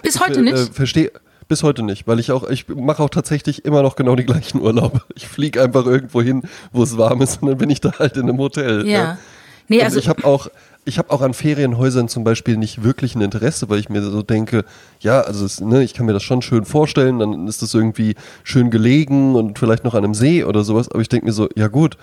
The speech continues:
Speaker 2: dann muss ich ja halt eben auch einkaufen gehen und kochen und sauber machen und
Speaker 1: Das
Speaker 2: sowas.
Speaker 1: ist doch dieses
Speaker 2: Weil,
Speaker 1: schöne
Speaker 2: weil,
Speaker 1: Bit,
Speaker 2: das, das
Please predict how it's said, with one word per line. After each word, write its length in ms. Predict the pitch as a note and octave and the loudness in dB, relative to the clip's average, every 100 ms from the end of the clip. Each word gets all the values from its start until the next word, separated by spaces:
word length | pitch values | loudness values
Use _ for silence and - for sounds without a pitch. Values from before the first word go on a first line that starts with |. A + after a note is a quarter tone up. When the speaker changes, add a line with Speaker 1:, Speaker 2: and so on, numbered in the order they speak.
| - _ - | -20 _ -4
Speaker 2:
dann 120 | G#2+ | 0
muss 220 | A2 A#2+ | 2 0
ich 100 | A#2 | -2
ja 120 | A2+ | 0
halt 140 | A2+ - | 2 0
eben 220 | G#2+ G#2 | -2 0
auch 220 | - C#3+ - | 0 -2 -2
einkaufen 640 | A#2 A#2+ - A2+ G#2+ A2+ | -2 0 2 0 2 -4
gehen 320 | G#2 G#2+ A2 D2 | -2 0 -2 -4
und 160 | F2+ | -8
kochen 500 | - B2 - A#2 A2 | -6 -6 -2 -4 -2
und 180 | D#2+ G#2 | -4 -2
sauber 360 | G#2 A2 A#2 A2 | 2 2 4 2
machen 460 | G#2 A2+ G#2+ G#2+ | 0 -2 -6 -6
und 180 | D#2 A2 | -6 -4
Speaker 1:
Das 80 | A#3+ | -2
Speaker 2:
sowas. 120 | G#3 A3+ | -2 0
Speaker 1:
ist 80 | C#4+ | 0
doch 80 | B3 | -2
dieses 380 | D4+ B3+ C#4 - | -4 -2 -2 2
Speaker 2:
Weil, 80 | D#4+ | 2
Speaker 1:
schöne 180 | D#4+ | 2
Speaker 2:
weil, 80 | - | 0
Speaker 1:
Bit, 120 | E4 | -2
Speaker 2:
das, 140 | B2 A2 | -4 -6
das 280 | A2+ A2 | -8 -8